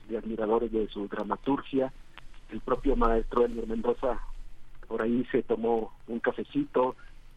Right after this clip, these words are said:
Déjame decirte que la Universidad Nacional Autónoma de México tiene en el puerto Mazatlán,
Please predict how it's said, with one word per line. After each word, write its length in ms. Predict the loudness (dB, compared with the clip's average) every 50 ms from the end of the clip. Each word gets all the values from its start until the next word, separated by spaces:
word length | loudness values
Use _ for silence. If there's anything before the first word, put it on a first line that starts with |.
| -20 -20 -16 -6 -2
Déjame 300 | -2 0 0 2 0 0
decirte 420 | 0 0 -4 -6 -4 -2 -4 -2
que 100 | 0 2
la 100 | 2 2
Universidad 480 | 2 2 0 -2 0 2 2 2 2 2
Nacional 360 | 0 -2 -2 -2 -2 0 0
Autónoma 420 | 2 2 2 2 2 2 0 0
de 180 | 0 0 0 0
México 400 | 0 0 -4 -2 0 2 2 2
tiene 360 | 2 0 0 2 4 2 2
en 120 | 2 -2 -4
el 80 | -6
puerto 380 | -4 0 0 0 0 0 0 0
Mazatlán, 600 | 0 2 0 -2 -2 0 2 2 2 2 2